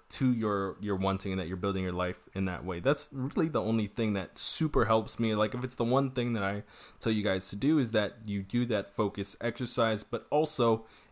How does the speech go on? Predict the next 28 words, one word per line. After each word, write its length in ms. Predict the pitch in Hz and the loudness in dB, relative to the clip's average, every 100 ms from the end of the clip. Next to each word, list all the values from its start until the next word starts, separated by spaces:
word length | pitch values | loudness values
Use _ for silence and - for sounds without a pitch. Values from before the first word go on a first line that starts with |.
| - | 2
in 100 | 156 | 4
your 80 | 143 | 4
to-do 340 | 131 120 123 | 0 2 4
list. 460 | 117 117 117 - - _ _ _ - | 6 4 4 -4 -8 _ _ _ -6
Again, 300 | 104 120 117 | 2 4 6
this 160 | 113 | 4
is 80 | 113 | 2
super 340 | - - 143 127 | -2 0 2 2
powerful. 460 | - 117 113 117 | 4 4 4 0
When 240 | 104 120 190 | 0 4 6
you 160 | 226 | 4
write 260 | 120 135 127 | 4 2 2
something 380 | 139 120 107 90 | -2 0 -2 0
down, 460 | 95 131 214 247 - - _ | 2 2 2 -2 -10 -20 _
make 300 | 101 127 277 | 2 6 6
sure 180 | - 180 | 4 4
you 180 | 135 110 | 6 4
do 260 | 98 120 | 4 4
it. 180 | 98 - | 4 0
Like, 280 | 107 107 - | 0 0 0
you, 140 | 147 - - | -6 -8 -6
people 320 | - 202 202 | -2 2 4
write 300 | 151 143 - | 6 4 0
things 180 | 139 120 | -2 0
down 420 | 113 117 113 110 | 0 2 2 0
all 200 | - 117 | 0 -2
the 80 | 120 | 0
time 460 | - 107 107 98 | 0 2 2 -2